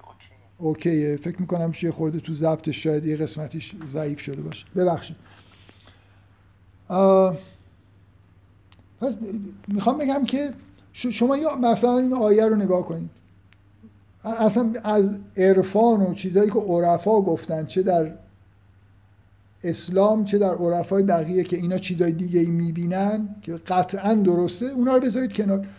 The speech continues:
Speaker 2: شما در خود قرآن می‌خونید که خداوند ملکوت سماوات و ارض اینو به ابراهیم نشون داد. ملکوت ارض چیه؟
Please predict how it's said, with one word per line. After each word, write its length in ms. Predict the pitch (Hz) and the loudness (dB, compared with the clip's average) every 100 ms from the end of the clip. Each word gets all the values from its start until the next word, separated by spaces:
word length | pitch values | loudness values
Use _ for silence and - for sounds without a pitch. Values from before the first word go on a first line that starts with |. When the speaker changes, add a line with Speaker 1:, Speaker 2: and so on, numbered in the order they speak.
| - | -20
Speaker 2:
شما 180 | - 294 | -6 -4
در 160 | 311 247 | 2 2
خود 300 | 196 247 294 | 2 0 0
قرآن 580 | 233 208 202 220 196 175 | 4 6 6 2 -2 -2
می‌خونید 520 | 185 190 202 240 240 | -4 -2 0 0 -2
که 120 | 254 | -8
خداوند 960 | - - - - 190 190 185 190 214 185 | -10 -16 -20 -4 2 4 4 4 2 0
ملکوت 960 | 175 175 190 196 196 196 - 240 - | -2 -2 2 4 2 0 -2 -4 -2
سماوات 880 | 226 - 196 185 185 185 185 240 247 208 | -6 -4 -2 0 2 2 2 2 2 -2
و 140 | 196 | -2
ارض 520 | 185 196 180 151 135 147 - _ _ _ _ _ _ _ _ _ _ _ _ _ _ _ _ _ _ _ _ | 0 2 2 0 -6 -14 -18 _ _ _ _ _ _ _ _ _ _ _ _ _ _ _ _ _ _ _ _
اینو 240 | - 285 311 | -4 -2 0
به 400 | 240 208 196 196 | 4 4 6 2
ابراهیم 360 | 190 190 208 | 6 6 6
نشون 240 | 202 196 175 | 4 0 -2
داد. 120 | 175 | -2
ملکوت 600 | 180 233 254 247 262 285 | 2 4 4 2 0 0
ارض 400 | 285 254 254 - | 2 2 -2 -4
چیه؟ 340 | - 233 196 | -4 -4 -4